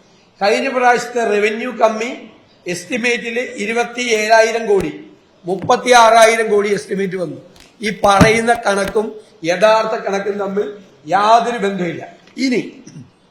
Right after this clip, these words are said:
ഇപ്പോഴാണ് പി-, പേ കമ്മീഷൻ പ്രഖ്യാപിക്കുന്നത്. ഇവർക്ക് നന്നായിട്ട് അറിയാം ഇവർ അധികാരത്തിൽ തിരിച്ചു വരില്ല. കാരണം രണ്ടായിരത്തി ഇരുപത്തിനാലിലാണ് ശമ്പള പരിഷ്കരണം പ്രാബല്യത്തിൽ വരേണ്ടിയിരുന്നത്.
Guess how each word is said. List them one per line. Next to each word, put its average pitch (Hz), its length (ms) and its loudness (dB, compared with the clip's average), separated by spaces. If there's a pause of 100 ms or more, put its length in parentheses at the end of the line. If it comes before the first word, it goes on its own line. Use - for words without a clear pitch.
(800)
ഇപ്പോഴാണ് 240 340 2
പി-, 214 300 -6 (100)
പേ 226 140 0
കമ്മീഷൻ 220 460 -4
പ്രഖ്യാപിക്കുന്നത്. 151 640 -4 (1200)
ഇവർക്ക് 214 360 -4
നന്നായിട്ട് 196 460 -2
അറിയാം 180 200 -2
ഇവർ 175 200 -2
അധികാരത്തിൽ 165 560 -2
തിരിച്ചു 160 280 -8
വരില്ല. 139 280 -6 (1400)
കാരണം 214 300 4
രണ്ടായിരത്തി 269 840 4
ഇരുപത്തിനാലിലാണ് 226 1080 2 (580)
ശമ്പള 214 380 2
പരിഷ്കരണം 208 540 0
പ്രാബല്യത്തിൽ 185 560 -2
വരേണ്ടിയിരുന്നത്. 151 600 -6